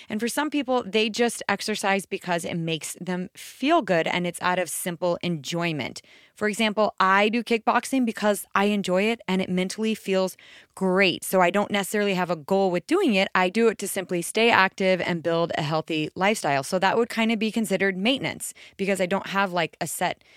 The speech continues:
necessarily goal. I just enjoy it and it's part of my life now.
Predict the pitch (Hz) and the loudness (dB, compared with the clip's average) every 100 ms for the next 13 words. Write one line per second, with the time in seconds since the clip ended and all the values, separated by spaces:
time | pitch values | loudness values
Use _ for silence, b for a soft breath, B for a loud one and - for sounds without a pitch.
0 | B - 180 - 170 165 165 240 233 190 | B -8 -8 -4 -4 -4 -2 0 2 2
1 | 175 170 160 170 - 175 160 156 151 143 | 2 -2 -4 -8 -6 -8 -4 -2 -2 -2
2 | 151 143 - - 151 135 131 139 127 117 | -4 -8 -10 -8 -4 -4 -4 -6 -4 -4
3 | 85 - 95 85 | -4 -6 -6 -6